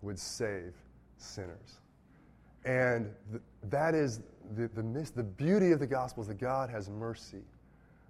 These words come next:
on sinners. God, and you think about that, like, Esau was undeserving of God's blessing, and so was Jacob.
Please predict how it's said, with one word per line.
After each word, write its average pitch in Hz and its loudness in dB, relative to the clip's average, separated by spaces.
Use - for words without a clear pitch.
on 98 -2
sinners. - -8
God, 131 10
and 131 0
you 147 4
think 220 6
about 185 8
that, 147 8
like, 131 4
Esau 196 12
was 156 12
undeserving 123 4
of 110 -4
God's 113 2
blessing, 127 -2
and 127 -2
so 185 12
was 190 12
Jacob. 226 12